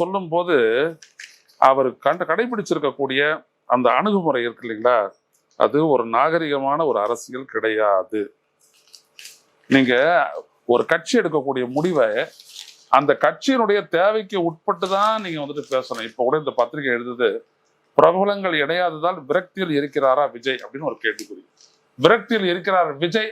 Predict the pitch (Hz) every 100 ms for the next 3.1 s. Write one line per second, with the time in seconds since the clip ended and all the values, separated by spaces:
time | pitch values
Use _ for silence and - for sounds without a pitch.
0 | - 151 170 208 254 247 170 147 156 143
1 | 127 147 151 117 113 101 - _ _ _
2 | _ - 185 202 240 220 196 180 170 180
3 | 233